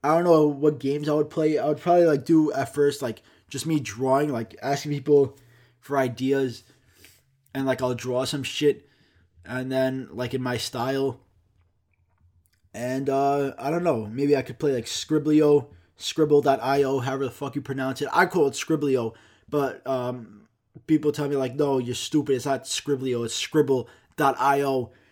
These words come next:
I'm like, "Yeah, it's Scriblio, so shut the fuck up." So, uh, maybe I'll play some of that. Uh, invite some fans. Like, I'll put, like, the fucking, uh, code you gotta put for Scriblio.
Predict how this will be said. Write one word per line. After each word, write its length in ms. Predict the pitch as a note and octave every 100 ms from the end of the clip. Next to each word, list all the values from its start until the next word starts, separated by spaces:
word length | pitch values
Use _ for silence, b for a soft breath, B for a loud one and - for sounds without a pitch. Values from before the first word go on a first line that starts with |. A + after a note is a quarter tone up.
| b
I'm 200 | D#3 F#3
like, 200 | F#3 G3+
"Yeah, 280 | G#3+ G#3+ G#3
it's 340 | G#3 G#3+ - -
Scriblio, 540 | A3+ G3 E3+ C#3 C3
so 120 | -
shut 240 | - G3 -
the 80 |
fuck 280 | - F#3+ F3
up." 260 | F3+ B2+ - b b b
So, 440 | - D#3+ D3+ C#3+
uh, 360 | C#3+ C#3+ C#3 C#3
maybe 220 | E3+ F#3
I'll 80 | E3+
play 180 | F3+ E3+
some 160 | F3
of 80 | D3+
that. 380 | C#3+ D3 C#3+ - _ _ _ _ _ _ _ _ _ _ _ _ -
Uh, 240 | B2 A#2+ A2
invite 380 | C3 B2 C#3 C#3
some 340 | D3+ C3 A#2+
fans. 540 | - - C#3+ C3+ B2+
Like, 140 | A#2+ A#2
I'll 140 | A2+
put, 240 | - D3 C3
like, 160 | A#2
the 80 | A#2
fucking, 540 | - B2 B2 A#2 A2+ -
uh, 180 | A#2
code 340 | - - D3 C#3
you 60 |
gotta 180 | C#3 C#3
put 340 | - D#3 D3 - b b b b b _
for 420 | - C3+ B2+ A#2 G#2+ -
Scriblio. 640 | - - D#3 D3+ D3+ C#3+